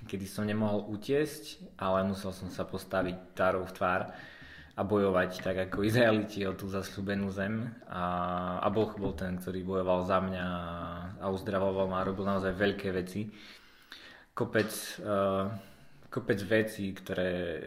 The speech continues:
som si ja ako keby vystával v živote alebo ktoré ma ovplyvnili, Boh musel zbúrať v mojom živote, aby ich mohol postaviť na novo a správne, že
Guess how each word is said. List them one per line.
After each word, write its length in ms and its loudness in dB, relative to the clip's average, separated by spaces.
som 160 -6
si 240 -4
ja 320 8
ako 160 -8
keby 160 -4
vystával 720 0
v 80 -8
živote 400 -6
alebo 240 0
ktoré 240 -2
ma 240 2
ovplyvnili, 560 -2
Boh 160 -2
musel 320 -2
zbúrať 480 0
v 80 0
mojom 160 0
živote, 400 0
aby 240 6
ich 40 2
mohol 200 2
postaviť 400 -4
na 160 2
novo 240 0
a 80 2
správne, 720 2
že 400 -8